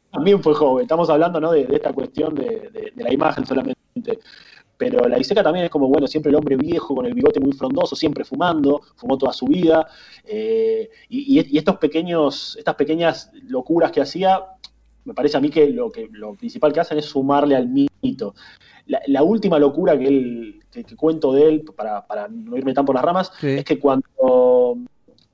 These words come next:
Speaker 1: cuando estalla la guerra de Vietnam, él le envía una carta desde Argentina a un ministro de guerra de, de Estados Unidos
Speaker 2: Sí.
Speaker 1: para, para pedir ser combatiente. Él quería ir a la guerra de Vietnam.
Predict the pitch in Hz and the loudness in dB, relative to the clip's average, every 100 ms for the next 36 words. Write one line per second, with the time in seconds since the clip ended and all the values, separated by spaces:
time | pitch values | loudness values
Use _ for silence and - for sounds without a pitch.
0 | _ 131 131 131 - 202 196 160 - - | _ -4 -4 -6 0 0 0 0 2 2
1 | 175 - - - - 160 143 143 - _ | 2 0 -2 -6 -2 -2 -2 -4 -10 _
2 | _ _ _ 156 160 160 151 - _ - | _ _ _ -4 0 0 -2 -8 _ -12
3 | - 131 156 220 190 143 135 - 170 - | -8 -6 -2 2 2 2 0 2 2 2
4 | - 117 - 120 - 127 156 143 135 - | -2 -4 -4 -8 -8 -8 -4 -2 -2 -4
5 | 113 135 139 160 - 123 123 156 135 123 | -8 -2 -2 -2 -2 0 4 6 4 0
6 | 110 101 101 101 147 139 156 202 208 - | -4 -8 -10 -4 -2 -2 0 0 0 -4
7 | 123 117 - - _ 120 120 - _ _ | -6 -6 -8 -20 _ -2 -2 -4 _ _
8 | _ 127 120 120 120 117 127 160 170 190 | _ 2 4 4 4 2 2 0 2 -2
9 | 180 143 180 165 143 147 - 160 139 147 | 2 2 2 0 -2 -4 -2 0 4 4
10 | 131 123 123 117 226 117 240 220 | 4 2 0 -2 -4 -6 -8 -10